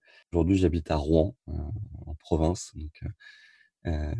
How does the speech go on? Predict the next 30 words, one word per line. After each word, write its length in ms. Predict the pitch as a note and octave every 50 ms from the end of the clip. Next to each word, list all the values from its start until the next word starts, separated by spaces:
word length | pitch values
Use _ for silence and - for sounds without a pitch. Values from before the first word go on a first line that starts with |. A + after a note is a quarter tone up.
| G#2
ça, 200 | - - - D#2+
c'est 120 | D#2 - D2+
un 100 | D2+ D2+
petit 140 | - -
peu 160 | _ - E2 D#2+
spécial. 560 | - - D2+ D#2 - F#2+ G#2 A2+ B2 A#2 -
Et 760 | - F#2 F#2 F2+ F2+ F2+ F2+ F2+ F#2 F2+ F2+ F2+ F2+ F#2 F2+ E2+
mes 240 | F2+ F#2+ G2 G2+ G2
passions, 580 | - G#2+ F#2+ F#2 - - A#2 A#2+ B2+ C#3 C#3+
écoute, 380 | C3 G2+ - - - G2 - - -
euh, 600 | F2+ F2 E2+ E2+ E2+ E2+ E2 E2 E2 E2 E2 D#2+ D#2+ - _ -
euh, 140 | D#2+ D#2 D#2
beaucoup 300 | D#2 F2 G2 - - G2
le 60 | F#2
sport, 540 | F2+ - - F2 E2+ F#2 G2+ G#2 F2+ - -
donc, 60 | - A#2 G#2+ - _ -
euh, 100 | D2 D#2
course 340 | - _ - F2+ - - F2
à 60 | E2
pied, 340 | E2 - - D#2 D#2 D#2+ E2+
semi-marathon, 720 | - - C#2+ D2+ D#2 D2 D2+ D2+ - - - _ - D2 D2 D#2
marathon, 520 | E2 D#2 C#2 C#2 D2 - _ D2+ D#2+ F#2+ - _ _ - - - - - - _ _ _ _ _
tennis, 400 | - - E2 D#2 D2+ D#2 D#2 D#2
foot, 440 | - - - - D2 D#2 D2+ - -
euh, 200 | D2 C#2+ C#2 C2+ C#2+
golf, 280 | - D#2 D2 D2 - -
natation, 480 | F2+ E2+ D#2 - - B2+ - - D2+ D#2+
j'en 140 | D#2+ D2+ D2
fais 260 | - _ - D#2 D2+ - G2+ -
beaucoup. 520 | E2+ - D#2+ E2+ E2 - - G#2 C#3 -